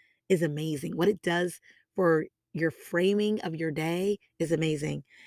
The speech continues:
And then last but certainly not least, set some boundaries. Set some boundaries, okay? All of these things, whether if they're, you take all of them, combine them together, you take pieces of them, your homework,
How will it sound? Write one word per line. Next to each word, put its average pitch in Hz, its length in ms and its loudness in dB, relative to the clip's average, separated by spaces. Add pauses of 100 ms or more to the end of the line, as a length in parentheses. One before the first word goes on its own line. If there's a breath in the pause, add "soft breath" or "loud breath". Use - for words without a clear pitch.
(180 loud breath)
And 202 120 6
then 202 100 6
last 240 240 4
but 208 100 0
certainly 180 380 2
not 175 360 -2
least, 165 460 0 (340)
set - 240 -2
some 233 140 2
boundaries. 202 580 -4 (1000)
Set 277 240 4
some 269 120 0
boundaries, 196 580 -2 (500)
okay? 247 320 4 (500 loud breath)
All 294 240 6
of 269 80 0
these 247 220 4
things, 196 400 0
whether 208 220 2
if 180 100 0
they're, 180 140 0
you 180 240 0
take - 220 -2 (100)
all 208 240 4
of 262 100 -4
them, 294 300 0 (320 soft breath)
combine 196 400 4
them 214 140 2
together, 180 500 2 (240 loud breath)
you 196 100 2
take 196 240 0
pieces - 380 -2
of 220 120 -2
them, 262 340 4 (1000 soft breath)
your 196 160 8
homework, 269 640 -2